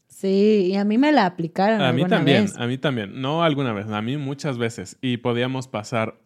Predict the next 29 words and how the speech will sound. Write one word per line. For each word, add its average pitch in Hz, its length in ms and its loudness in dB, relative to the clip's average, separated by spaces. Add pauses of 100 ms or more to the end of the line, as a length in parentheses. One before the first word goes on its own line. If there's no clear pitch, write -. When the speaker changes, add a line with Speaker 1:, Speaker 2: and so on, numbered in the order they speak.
Speaker 2:
horas, 139 760 2
horas, 147 420 2
mi 117 100 0
hermano 110 320 0
y 104 60 -4
yo, 107 180 -2
sentados 117 640 -2
en 107 100 -4
la 85 120 -2
mesa 131 340 -2
Speaker 1:
<laughs> - 440 -6
Speaker 2:
con 127 160 -2
la 127 140 2
comida 151 400 2
completamente 143 1040 0
fría. 135 600 2
Speaker 1:
Ah. - 20 -4
Speaker 2:
Si 165 160 0
de 131 100 2
por 131 220 -4
sí 160 420 -2 (140)
caliente 120 500 0
no 110 220 -2
nos 117 420 -4
encantaba 104 640 -2
porque 95 280 -12
no 90 140 -12
queríamos 113 340 -2
comer, 131 340 0